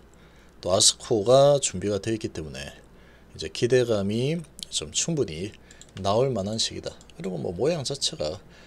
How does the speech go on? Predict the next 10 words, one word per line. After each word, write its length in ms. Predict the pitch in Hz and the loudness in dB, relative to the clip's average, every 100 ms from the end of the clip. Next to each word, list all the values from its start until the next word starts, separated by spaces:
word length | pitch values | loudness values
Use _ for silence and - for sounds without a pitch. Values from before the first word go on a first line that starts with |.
| - - | -20 -18
아, 220 | 95 98 101 | -14 -12 -10
상당히 580 | - 113 147 101 113 143 - - - | -10 -8 -8 -6 -8 -10 -14 -18 -8
양호합니다. 500 | 95 151 127 113 - - - | -4 -2 -2 -6 -12 -18 -12
양호한 420 | 101 104 92 101 | -8 -4 -4 -4
흐름이다. 500 | 113 98 107 92 92 - - - - - - | -6 -4 -4 -4 -6 -8 -16 -20 -20 -20 -16
그래서, 460 | - - 117 110 104 - - - - - - | -4 2 4 4 2 -4 -20 -20 -20 -20 -18
어, 240 | 90 90 - | -16 -12 4
치고 340 | - 247 247 | 8 8 8
올라가는 340 | 277 262 208 139 | 6 6 4 4
흐름이 400 | 160 110 95 | 2 2 -2